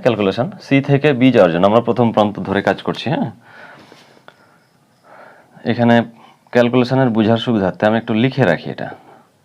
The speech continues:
তোমাদের বুঝার সুবিধার্থে, যে প্রথম প্রান্ত নিয়ে কাজ। এটা কিন্তু পরীক্ষায় লেখা লাগবে না, ওকে, ফাইন, শুধু এটুকু লিখতে হবে তোমাদের বোঝার জন্য। আমি এখন প্রথম প্রান্ত নিয়ে কাজ করে দেখলাম, প্রথম এবং দ্বিতীয় প্রান্ত নিয়ে একই করবো, একই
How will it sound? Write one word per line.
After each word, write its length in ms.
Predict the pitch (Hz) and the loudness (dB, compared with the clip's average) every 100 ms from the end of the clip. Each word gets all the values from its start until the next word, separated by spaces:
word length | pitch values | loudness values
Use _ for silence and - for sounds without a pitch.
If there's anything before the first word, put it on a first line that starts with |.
| _ _ _ _ _ _ _ | _ _ _ _ _ _ _
তোমাদের 320 | 90 95 98 92 | -2 0 0 0
বুঝার 240 | 98 104 98 | 0 -2 -2
সুবিধার্থে, 380 | 95 82 73 - 73 | -6 -6 -8 -14 -14
যে 60 | 69 | -4
প্রথম 240 | 117 120 131 127 | -4 -2 -2 0
প্রান্ত 300 | 120 107 104 113 110 | 0 0 -2 -4 0
নিয়ে 200 | 113 110 110 - | 2 2 0 2
কাজ। 200 | 76 64 - - - _ _ _ _ _ _ _ _ _ _ _ _ _ _ _ _ _ | 2 0 -6 -20 -20 _ _ _ _ _ _ _ _ _ _ _ _ _ _ _ _ _
এটা 100 | 117 131 | 4 4
কিন্তু 140 | 139 139 | 4 2
পরীক্ষায় 260 | 131 135 123 | 2 2 2
লেখা 120 | 123 | 4
লাগবে 200 | 104 80 71 | 2 2 -4
না, 60 | 71 | -4
ওকে, 120 | - 107 | -8 -2
ফাইন, 160 | 123 156 - - - - - - _ - | 0 -2 -6 -20 -20 -20 -20 -20 _ 0
শুধু 160 | 113 - | 2 2
এটুকু 200 | 147 151 120 | 4 6 4
লিখতে 180 | - 95 | 2 -2
হবে 160 | 82 67 - - - _ | -4 -8 -14 -20 -20 _
তোমাদের 240 | 110 123 147 | 2 4 4
বোঝার 200 | 123 127 | 4 4
জন্য। 120 | 110 110 | 4 2
আমি 80 | 127 | 2
এখন 120 | 139 135 | 2 2
প্রথম 200 | 135 131 131 | 0 2 0
প্রান্ত 240 | - 110 104 104 | 2 0 0 0
নিয়ে 140 | 104 98 | 0 0
কাজ 100 | 95 - | -2 0
করে 140 | 95 80 | 0 0
দেখলাম, 200 | 80 69 71 | -2 -4 -6
প্রথম 200 | 104 120 127 | 0 2 4
এবং 120 | 139 123 | 4 4
দ্বিতীয় 200 | 117 110 | 2 0
প্রান্ত 140 | 113 127 | 0 0
নিয়ে 120 | 151 120 | 2 0
একই 160 | 104 - | -2 -2
করবো, 180 | 95 82 - _ _ - - 110 | -2 -2 -6 _ _ -16 -2 -2
একই 140 | 113 | 2